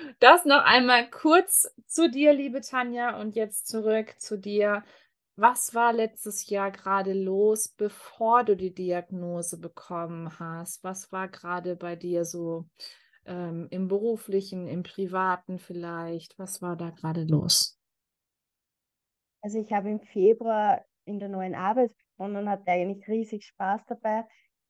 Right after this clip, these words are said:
Speaker 2: Nur ich merkte ziemlich bald, dass ich nicht die Leistung bringen kann als sonst.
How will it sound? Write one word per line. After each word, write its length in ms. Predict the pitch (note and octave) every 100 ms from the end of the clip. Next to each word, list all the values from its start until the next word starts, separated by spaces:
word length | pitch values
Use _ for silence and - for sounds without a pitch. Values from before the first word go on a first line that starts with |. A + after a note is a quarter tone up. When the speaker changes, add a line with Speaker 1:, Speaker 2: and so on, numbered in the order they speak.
| -
Speaker 2:
Nur 140 | A3+
ich 160 | G#3+ G#3+
merkte 520 | G3+ F#3 F#3+ - G3
ziemlich 480 | - A3+ G#3+ G#3+ _ -
bald, 440 | F#3 F3+ G3 G3
dass 180 | G#3 G#3
ich 160 | G#3
nicht 320 | A3 A3+ G#3+ _ -
die 120 | G#3
Leistung 540 | F#3+ F3+ F#3+ - G#3 -
bringen 320 | G#3 G3+ G3
kann 300 | G3 F#3+ F#3+
als 180 | F#3 -
sonst. 380 | - F#3+ A3+ _